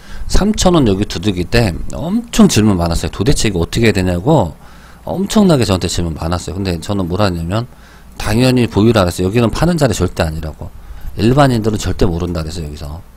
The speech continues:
예, 한번 볼게요. 자, 여기 보시면은, 자, 여기 보면은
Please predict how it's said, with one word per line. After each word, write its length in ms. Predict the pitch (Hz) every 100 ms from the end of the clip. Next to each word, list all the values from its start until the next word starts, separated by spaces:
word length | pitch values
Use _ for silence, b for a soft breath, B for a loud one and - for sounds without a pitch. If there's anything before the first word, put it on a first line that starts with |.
| - - 90
예, 60 |
한번 220 | 90 107 87
볼게요. 680 | - - - 85 107 160 - - b b b b b -
자, 120 | 90
여기 120 | 104
보시면은, 580 | 98 92 92 98 135 82 - - - - - B B B B B -
자, 240 | - 85 -
여기 200 | 101 127
보면은 540 | 113 110 110 123 117